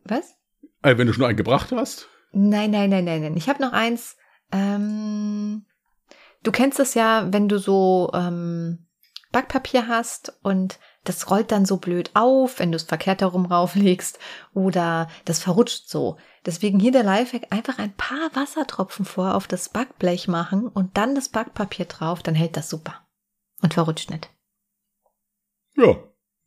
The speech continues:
Speaker 1: Aber wirklich nicht viel, nur so ein paar Tropfen. So, Witze?
Speaker 2: Ja, willst du anfangen?
Speaker 1: Ich fange gerne an. Ich hab, äh, erstmal, glaub ich, zwei kurze und einen langen.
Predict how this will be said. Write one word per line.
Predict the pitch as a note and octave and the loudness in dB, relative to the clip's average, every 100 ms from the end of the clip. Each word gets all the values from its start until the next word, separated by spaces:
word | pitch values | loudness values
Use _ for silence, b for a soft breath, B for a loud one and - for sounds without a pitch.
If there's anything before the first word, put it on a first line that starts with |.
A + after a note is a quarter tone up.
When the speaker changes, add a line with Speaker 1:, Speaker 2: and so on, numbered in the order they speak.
| _ _ _ _ - | _ _ _ _ 2
Speaker 1:
Aber | G3+ G#3 | 4 6
wirklich | A#3+ C#4 | 8 8
nicht | B3 G3+ | 8 4
viel, | A#3 E3 | 2 4
nur | D#3+ | 4
so | F#3+ | 2
ein | E3 | 2
paar | - F3+ F#3 | -2 -2 -2
Tropfen. | - - - - - _ _ _ _ _ _ _ _ _ _ _ _ _ _ _ _ _ _ _ _ _ _ _ _ _ _ _ _ _ _ _ _ _ | -4 -8 -10 -16 -20 _ _ _ _ _ _ _ _ _ _ _ _ _ _ _ _ _ _ _ _ _ _ _ _ _ _ _ _ _ _ _ _ _
So, | - F4 F3+ - | -2 0 0 2
Witze? | F#3 D#3 - D#4+ - _ _ _ _ - | 0 2 4 4 2 _ _ _ _ -2
Speaker 2:
Ja, | G2 - - | -2 -2 -8
willst | G#3 D3 - | -2 -2 -2
du | G3 | -2
anfangen? | G3+ G#3 A#3+ A3 - B B B B B | -2 0 0 0 -6 B B B B B
Speaker 1:
Ich | - - | -20 -10
fange | - E3 E3 | -4 -2 0
gerne | E3+ F#3+ G3+ | 4 4 4
an. | E3 | 2
Ich | E3 D#3+ | -2 -4
hab, | E3 - | -8 -6
äh, | E3+ E3 D#3+ | -4 -2 -2
erstmal, | D#3+ D#3+ F3 E3 D#3+ D#3+ | -2 -2 -2 -2 -4 -4
glaub | D#3+ D#3 | -6 -8
ich, | - | -8
zwei | - D#3+ | -4 -4
kurze | - G#3 B3 B3 | 0 0 0 0
und | F#3+ | 0
einen | F3 D#3 | 0 -2
langen. | D3+ D#3 A3 | -2 -4 -2